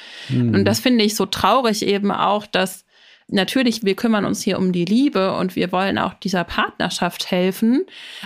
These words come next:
Speaker 2: aber dass hier so ein bisschen um eine Person, das haben wir ja in anderen Zuschriften auch schon mit anderen Themen, dass sehr, sehr irgendwie das ganze Konstrukt um eine Person gebaut wird, ja? Also es ist ja nicht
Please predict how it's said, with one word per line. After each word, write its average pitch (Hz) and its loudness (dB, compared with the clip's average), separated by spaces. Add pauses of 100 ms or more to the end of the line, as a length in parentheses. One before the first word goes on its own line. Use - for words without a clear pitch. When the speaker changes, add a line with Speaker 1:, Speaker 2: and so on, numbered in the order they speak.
Speaker 2:
aber 190 2
dass 190 0
hier 214 2
so 208 0
ein 196 2
bisschen 220 0 (180)
um 247 4
eine 247 4
Person, 233 2
das 202 -2
haben 214 2
wir 196 2
ja 190 2
in - 0
anderen 208 2
Zuschriften 220 -2
auch 240 0
schon 233 0
mit 185 -4
anderen 220 0
Themen, 214 0 (1300)
dass 214 0
sehr, 269 4
sehr 247 2
irgendwie 240 2
das 214 0
ganze 240 2
Konstrukt 233 -2
um 220 2
eine 220 0
Person 208 2
gebaut 160 2
wird, 190 -2
ja? 190 0
Also 208 0
es 208 -2
ist 220 -2
ja 202 2
nicht 277 0